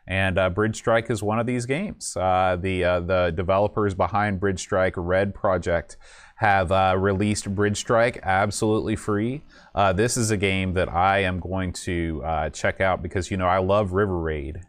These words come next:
and this is a, uh, an homage, if you will, to, uh, to River Raid.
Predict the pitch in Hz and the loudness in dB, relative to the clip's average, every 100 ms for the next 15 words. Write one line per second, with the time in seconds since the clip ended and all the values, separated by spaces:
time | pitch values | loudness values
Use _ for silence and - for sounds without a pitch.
0 | - 90 87 87 - 90 87 85 85 80 | -12 -8 -4 -4 -4 -4 -2 0 0 0
1 | 82 78 90 90 92 107 95 98 101 87 | 0 0 -2 -4 -2 0 2 2 4 2
2 | 82 - - 98 92 85 82 76 65 - | 0 -4 -10 -10 -6 -4 -2 -2 -4 -8
3 | 90 80 80 - - 90 87 82 80 80 | -6 -2 -2 -4 -4 -2 -2 -2 -4 -4
4 | 80 | -4